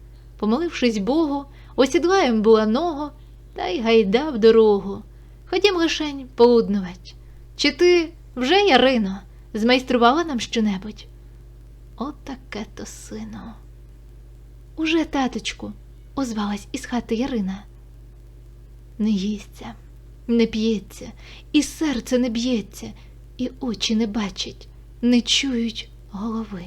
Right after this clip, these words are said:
Замість шматка хліба за кухоль береться, дивиться Ярина та нишком сміється. Що се йому стало? Ні їсти, ні пить,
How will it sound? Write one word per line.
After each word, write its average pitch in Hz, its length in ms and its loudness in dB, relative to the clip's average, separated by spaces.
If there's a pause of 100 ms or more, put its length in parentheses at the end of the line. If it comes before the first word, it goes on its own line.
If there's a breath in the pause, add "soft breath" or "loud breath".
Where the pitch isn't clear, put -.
(1040)
Замість 220 560 0
шматка 220 460 -2
хліба 220 440 -6 (460 soft breath)
за 233 180 -2
кухоль 220 400 -4
береться, 208 600 -6 (580 soft breath)
дивиться 233 500 2
Ярина 240 580 2
та 240 120 0
нишком 240 440 -2
сміється. 254 680 -8 (640 soft breath)
Що - 340 -4
се 277 260 -6
йому 285 220 -6
стало? 262 520 -4 (580 soft breath)
Ні 254 220 2
їсти, 247 420 -4
ні 254 140 4
пить, 254 380 -4